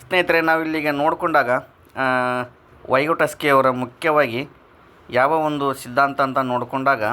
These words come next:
ಇಲ್ಲಿದೆ ಸ್ನೇಹಿತರೆ, ರಚನಾತ್ಮಕ ಮತ್ತು ಕ್ರಿಯಾತ್ಮಕ ಸಿದ್ಧಾಂತ. ಮುಖ್ಯವಾಗಿ ಅವರು ಇಲ್ಲಿ ಕೊಡ್ತಕ್ಕಂಥ ಒಂದು ಪ್ರಶ್ನೆ ಏನಂತಂದರೆ, ಸಾಂಸ್ಕೃತಿಕ ಐತಿಹಾಸಿಕ ಮನೋವಿಜ್ಞಾನದ ಪ್ರವರ್ತಕರು ಅಂತ ಇವರನ್ನು ಕರೀತಾರೆ.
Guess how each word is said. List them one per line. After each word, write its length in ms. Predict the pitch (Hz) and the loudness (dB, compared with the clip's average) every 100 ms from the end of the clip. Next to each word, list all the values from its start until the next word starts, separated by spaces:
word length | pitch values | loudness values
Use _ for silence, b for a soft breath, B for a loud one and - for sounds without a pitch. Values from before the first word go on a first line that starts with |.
| 147 - - B B B - | -6 -12 -20 B B B -8
ಇಲ್ಲಿದೆ 320 | 160 127 127 | -4 0 0
ಸ್ನೇಹಿತರೆ, 580 | 135 143 139 127 143 170 - - - - - - - - - | 0 -2 0 0 -2 -4 -14 -20 -20 -20 -20 -20 -20 -20 -6
ರಚನಾತ್ಮಕ 720 | - 131 190 190 180 175 165 170 | -2 -2 0 0 0 -4 -4 -4
ಮತ್ತು 300 | 147 - 147 | -4 -8 -10
ಕ್ರಿಯಾತ್ಮಕ 720 | 139 156 170 156 - 139 151 | -6 -2 2 0 0 -4 -2
ಸಿದ್ಧಾಂತ. 600 | 175 135 120 123 110 - 107 - _ - | -4 -6 0 0 0 -6 -6 -10 _ -14
ಮುಖ್ಯವಾಗಿ 840 | 123 120 - 185 180 165 120 123 185 175 - | -12 -10 -6 0 0 0 -2 -4 -6 -12 -4
ಅವರು 580 | 143 139 135 131 131 131 | -2 0 0 0 -2 -6
ಇಲ್ಲಿ 200 | - 131 | -6 -6
ಕೊಡ್ತಕ್ಕಂಥ 460 | - 113 143 147 147 | -6 -6 -4 0 2
ಒಂದು 200 | 139 123 | 2 0
ಪ್ರಶ್ನೆ 380 | 123 113 - 156 | -4 -4 -4 -2
ಏನಂತಂದರೆ, 640 | 139 123 123 98 110 165 - - - B B B B B B - - - - | -2 -2 -4 -2 -4 -6 -14 -20 -20 B B B B B B -20 -20 -20 -4
ಸಾಂಸ್ಕೃತಿಕ 600 | - 160 180 - 175 180 185 - | 2 2 2 -6 -10 -4 -2 0
ಐತಿಹಾಸಿಕ 760 | 139 160 175 160 160 156 151 170 | -2 -2 -2 0 4 2 2 -4
ಮನೋವಿಜ್ಞಾನದ 920 | 156 123 139 160 147 143 143 143 139 | -2 -2 -2 -2 -4 -2 0 2 0
ಪ್ರವರ್ತಕರು 760 | 139 139 135 139 135 135 131 127 | -2 0 2 2 -2 -2 0 -2
ಅಂತ 180 | 120 | 0
ಇವರನ್ನು 340 | 151 117 113 - | 0 2 0 0
ಕರೀತಾರೆ. 460 | 151 123 110 98 | -2 0 -2 -4